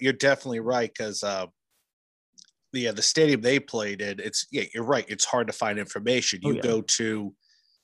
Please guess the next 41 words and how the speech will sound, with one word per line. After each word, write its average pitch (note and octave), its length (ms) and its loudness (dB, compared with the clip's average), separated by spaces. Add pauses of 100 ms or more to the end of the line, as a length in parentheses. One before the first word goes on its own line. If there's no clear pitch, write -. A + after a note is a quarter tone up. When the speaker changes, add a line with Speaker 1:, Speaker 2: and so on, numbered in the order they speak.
(160)
Speaker 1:
Fiserv B2+ 560 4
Forum A2+ 640 4 (200)
or G2+ 680 -2
Miller A#2 340 2 (320)
Miller G#2 220 -2
Park. B2 380 4
I'm F#2 100 0
not G2 180 -2
calling G2 340 0
it F#2+ 160 -8
whatever G2 320 -2
that F#2+ 200 0
new G#2+ 140 -2
name A2+ 240 2
is. G2 300 0 (300)
Speaker 2:
<laughs> - 280 -14
Speaker 1:
Tons A#3+ 340 6
of A3 120 8
information G#3 680 6
out G#2 300 2
there, F#2 260 -6
you G#2+ 80 -2
Speaker 2:
Oh, E3+ 60 4
Speaker 1:
know, D#3+ 100 4
Speaker 2:
yeah. G#2 60 2
Speaker 1:
tons E3 320 2
of C3+ 80 2
videos. A#2+ 580 0
But, A2 200 -8 (520)
you C3+ 120 2
know, C3 100 6
my D#3+ 200 6
experience D#3 580 4
at A#2 120 0
the G2+ 100 -12
Torrent F#3+ 500 2
game, G2 320 -10 (1300)
a B2 60 2
lot B2+ 340 4
of E3+ 100 2
beer. D3+ 380 4